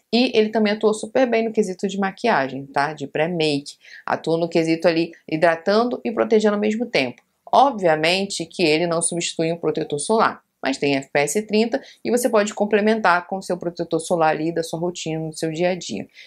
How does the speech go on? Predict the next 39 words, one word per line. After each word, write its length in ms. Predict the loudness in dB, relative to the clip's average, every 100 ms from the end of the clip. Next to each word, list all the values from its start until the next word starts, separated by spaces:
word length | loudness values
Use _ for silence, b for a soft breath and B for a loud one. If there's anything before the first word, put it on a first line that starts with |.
| B 0
E 180 | 2 2
na 200 | 2 2
minha 260 | 4 4
opinião, 580 | 2 0 2 4 4 2
na 140 | 0
minha 160 | -2 -2
experiência 420 | -2 -2 0 -2
particular, 680 | -6 -8 -8 -2 2 2 2 b b -4
ele 160 | 2
atuou 380 | 2 0 2 2
muito 640 | 2 0 2 4 2 -4 -4
bem 320 | 2 2 2
com 80 | -4
aquele 300 | -2 -2 0
resultado 760 | 0 0 -2 0 0 2 0
de 200 | -4 -4
hidratante 560 | 0 0 0 -4 -8 -6
que 60 |
deixa 240 | -4 -2 -2
a 20 |
pele 340 | 0 0 0 b b _
muito 460 | -2 0 0 -2 -6
macia 720 | -4 -4 -4 -2 0 -2 -2
e 120 | -10
viçosa. 640 | -6 -4 -2 0 0 0 -4
A 60 | 0
pele 220 | 2 4
tá 280 | 4 0 0
limpa, 800 | -8 -4 -2 0 0 0 0 0
completamente 640 | -6 -2 -2 0 -4 -4 -2
limpa. 380 | 0 0 0 2
Agora 200 | 2 2
eu 20 |
vou 100 | 2
usar 260 | 2 4 4
a 40 |
versão 380 | 2 -2 -2 0
Hyaluron 480 | 4 4 4 2 -2
Filler 480 | -4 -2 0 0